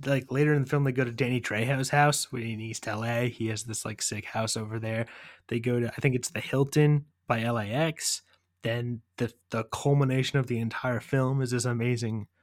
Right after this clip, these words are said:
uh, showdown at L A X, which you definitely can't do anymore.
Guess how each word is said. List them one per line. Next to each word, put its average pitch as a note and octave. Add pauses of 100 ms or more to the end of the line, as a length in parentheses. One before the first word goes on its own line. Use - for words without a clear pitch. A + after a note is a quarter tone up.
(340)
uh, G#2+
showdown C3 (260)
at C#3
L C3+
A A#2
X, - (180)
which -
you A#2+
definitely C#3+
can't C3+
do G#2
anymore. -